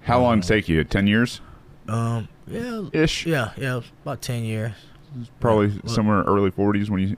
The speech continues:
Speaker 2: Yeah.
Speaker 1: finally hit a black belt?
Speaker 2: Yeah, it was, like, ten years, and, um,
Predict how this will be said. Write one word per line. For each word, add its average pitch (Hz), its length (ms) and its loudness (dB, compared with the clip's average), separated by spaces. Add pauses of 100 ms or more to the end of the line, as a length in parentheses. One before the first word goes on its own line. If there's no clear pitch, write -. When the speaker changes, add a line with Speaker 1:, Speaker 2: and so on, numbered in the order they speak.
(120)
Speaker 2:
Yeah. 107 280 -10
Speaker 1:
finally 95 240 2
hit 101 100 2
a 90 40 -2
black 92 280 2
belt? 107 240 0 (100)
Speaker 2:
Yeah, 95 240 -10 (260)
it 131 40 -10
was, 123 160 -8
like, 104 240 -8
ten 117 240 -6
years, 117 420 -4
and, 101 200 -6
um, 90 260 -6